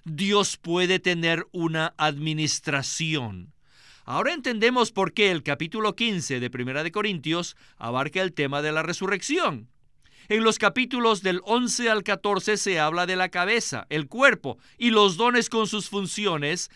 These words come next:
que llevan a cabo las operaciones que ejecutan la administración de Dios.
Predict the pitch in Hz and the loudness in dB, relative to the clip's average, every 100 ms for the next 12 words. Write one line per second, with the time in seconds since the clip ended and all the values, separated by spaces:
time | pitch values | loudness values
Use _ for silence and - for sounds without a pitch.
0 | - - 190 151 131 151 170 208 247 247 | -20 -2 2 2 2 0 0 -2 -2 0
1 | 185 160 185 170 165 180 175 196 202 254 | 0 0 -4 -2 -2 -2 -2 0 0 2
2 | 285 226 202 208 - - - - 196 196 | 2 2 2 0 -4 -10 -20 0 4 6
3 | 190 202 175 - 359 240 165 135 - 147 | 4 4 2 2 0 4 0 0 -4 0
4 | 147 147 165 160 - 151 - 160 170 220 | 0 0 -2 -4 -2 -2 0 -2 0 0
5 | 302 311 190 - | 2 2 0 -4